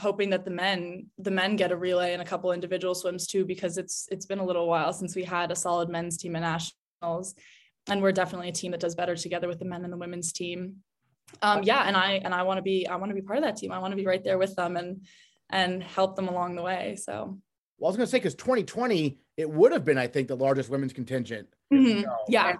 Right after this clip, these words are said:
Speaker 1: Yeah. I think we were at, like, eleven women that year and with one man.
Speaker 2: And did you
Speaker 1: Mm-hmm.
Speaker 2: end up making the trip and having to be called back, or did you never actually go?
Speaker 1: No, we
Speaker 2: Okay.
Speaker 1: never actually left. I think we found out, like, two days before we were supposed to leave. Yeah.
Speaker 2: Or so some
Speaker 1: Yeah.
Speaker 2: unfinished business there in your mind, right?
Speaker 1: Yeah,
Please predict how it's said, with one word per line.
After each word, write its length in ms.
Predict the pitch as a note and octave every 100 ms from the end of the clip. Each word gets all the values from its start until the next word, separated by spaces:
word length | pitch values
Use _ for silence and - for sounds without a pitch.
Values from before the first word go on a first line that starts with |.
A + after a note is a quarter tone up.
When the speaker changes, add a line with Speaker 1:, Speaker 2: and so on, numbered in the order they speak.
| -
Speaker 1:
Yeah. 140 | A3
I 80 | G#3
think 160 | C4
we 60 | D4+
were 60 | D4+
at, 120 | B3
like, 140 | A#3+
eleven 520 | G3 F#3+ F#3 F#3 F#3+
women 380 | F3+ F#3 F#3+ G3
that 240 | F#3+ F#3+ G3+
year 220 | G3 G3
and 180 | F#3 F3+
with 140 | F3+
one 240 | F#3 F3 F3
man. 400 | F3 F3 G3+ - -
Speaker 2:
And 100 | G#3+
did 140 | G3 F#3
you 80 |
Speaker 1:
Mm-hmm. 40 | D4+
Speaker 2:
end 80 | E4
up 180 | D4+ - -
making 340 | E3+ A3 A3+
the 60 | A3
trip 200 | A#3+ G#3+
and 120 | F3
having 280 | F3 F#3 F#3
to 60 |
be 100 | E3+
called 320 | D#3 F#3 E3+ C3+
back, 340 | E3 G3 G3+ -
or 160 | D#3+
did 200 | D3+ C#3
you 60 | D3
never 320 | D3+ D3+ C#3+
actually 240 | C3+ C3+
go? 220 | A#2 G#2 - _ _ _ -
Speaker 1:
No, 500 | A#3 A3 F#3 F3+ F#3
we 300 | A#3 B3+ C4+
Speaker 2:
Okay. 80 | A#3+
Speaker 1:
never 160 | A3
actually 300 | G#3 F#3+ G3
left. 400 | F3+ F3 E3 -
I 80 | G3
think 160 | A#3 B3
we 60 |
found 200 | B3 G#3+
out, 60 | G3
like, 140 | F#3
two 180 | - G3+
days 180 | F3+ E3
before 300 | E3 F3 F3
we 80 | E3+
were 80 |
supposed 320 | E3 E3 D#3+ -
to 60 |
leave. 300 | C#3 B2+ - D#2+
Yeah. 180 | - F#3 G#3+ - -
Speaker 2:
Or 160 | C#3+ C3
so 200 | - C3+ - - -
some 120 | -
Speaker 1:
Yeah. 120 | G3 A#3
Speaker 2:
unfinished 360 | - G#3 D3
business 320 | G3 D#3+ D3+
there 240 | C3+ D3 C3+
in 60 |
your 100 | B2+
mind, 320 | A#2+ A#2+ G#2+ G#2+
right? 260 | A2+ B2
Speaker 1:
Yeah, 280 | F#3 F#3 F3+